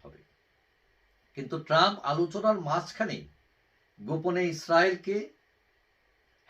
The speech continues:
হেলফায়ার ক্ষেপণাস্ত্র দিয়ে, মানে, বলে ফেললেন, "যা, মেরে আয়।" এখন ইসরায়েল আক্রমণ করে বস-, বসলো ইরানকে।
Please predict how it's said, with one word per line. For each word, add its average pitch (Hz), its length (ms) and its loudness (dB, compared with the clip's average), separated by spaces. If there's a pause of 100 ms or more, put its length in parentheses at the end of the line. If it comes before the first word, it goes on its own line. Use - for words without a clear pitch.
হেলফায়ার 175 540 4
ক্ষেপণাস্ত্র 175 680 -4
দিয়ে, 185 380 0 (360)
মানে, 143 180 -2
বলে 151 300 0
ফেললেন, 151 340 0
"যা, 131 280 0
মেরে 113 300 -4
আয়।" - 180 -10 (1800)
এখন 151 300 0
ইসরায়েল 165 420 4
আক্রমণ 160 420 0
করে 170 160 -2
বস-, 160 340 -8
বসলো 165 340 -4
ইরানকে। 160 640 0